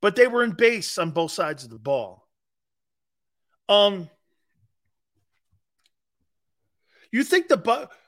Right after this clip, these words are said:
who, who's the big nose tackle that the, um, Buccaneers have? You think they're disappointed in him? Who's that big nose tackle,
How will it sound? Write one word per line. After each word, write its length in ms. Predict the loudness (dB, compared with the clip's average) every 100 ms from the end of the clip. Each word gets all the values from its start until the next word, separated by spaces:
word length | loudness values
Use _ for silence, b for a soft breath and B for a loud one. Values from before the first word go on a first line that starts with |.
| b
who, 220 | 2 2
who's 240 | 4 2 2
the 100 | -4
big 360 | -4 -6 -4
nose 280 | -2 0 0
tackle 460 | -2 -2 -2 -8 -8
that 320 | -6 -6 -8
the, 240 | -14 -8
um, 360 | -6 -6 -10 -16 _ _ _ _
Buccaneers 760 | -4 0 0 -2 -8 -10 -10
have? 260 | -14 -16 -18 _ _ _ _ _ _ _ _ _ _ _ _ _
You 100 | -12
think 180 | -2 2
they're 100 | 2
disappointed 680 | 0 -4 -6 -4 -4 -4 -6
in 100 | -4
him? 260 | -6 -8 -12 _ _ _ _ _ _ _ _ _ _ _ _ _ _ _ _ _ _ _ _ _ _ _ _ _ -2
Who's 180 | 0
that 200 | 2 0
big 240 | 0 -4 0
nose 240 | 2 0
tackle, 560 | -2 -6 -8 -12 -18